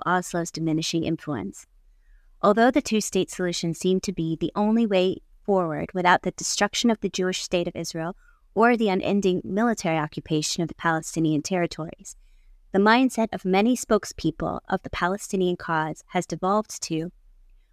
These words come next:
"We don't negotiate with colonialist apartheid criminals." And thus, the uneasy impasse of the last two decades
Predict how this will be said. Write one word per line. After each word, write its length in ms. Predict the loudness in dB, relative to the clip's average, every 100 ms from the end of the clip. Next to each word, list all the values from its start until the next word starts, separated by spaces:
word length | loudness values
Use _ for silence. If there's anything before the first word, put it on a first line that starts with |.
| -4
"We 100 | 2
don't 280 | 6 6 6
negotiate 640 | 2 4 2 0 -2 -2
with 180 | -4 -6
colonialist 800 | -4 -2 0 0 2 0 -2 -8 -14
apartheid 580 | -8 -8 -6 -4 -6 -6
criminals." 680 | -6 -4 -4 -12 _ -20 _ _ -20 _ -20 _ -2
And 180 | 0 6
thus, 500 | 8 8 4 -8 -8
the 120 | -4 0
uneasy 580 | 2 2 0 -2 0 0
impasse 580 | 0 0 -4 -4 -4 -4
of 80 |
the 120 | -2 0
last 320 | 0 -2 -4
two 140 | -2
decades 580 | 0 -4 -4 -4 -6